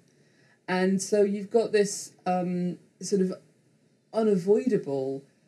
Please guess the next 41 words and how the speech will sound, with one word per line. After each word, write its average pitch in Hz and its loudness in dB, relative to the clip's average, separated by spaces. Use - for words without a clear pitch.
fact 185 -6
that 165 -4
we, 196 -4
I - -4
mean, 214 0
we 233 4
know, 262 2
again, 170 0
we 196 2
know 226 2
this, 156 -2
human 196 -2
bo-, 185 0
human 196 0
brains 180 2
don't 180 2
work 175 2
out 165 0
of - -16
the 165 -2
box. - -2
We 165 0
have 165 -6
this 160 -14
very, 170 -2
even 233 2
compared 208 2
to 190 0
other 170 2
primates 165 -4
and 170 0
other 160 0
mammals, 160 -2
a 160 -6
really, 190 -4
really 185 -2
extended 151 -6
period 147 -6
of 147 -16
being 147 -4
young 151 0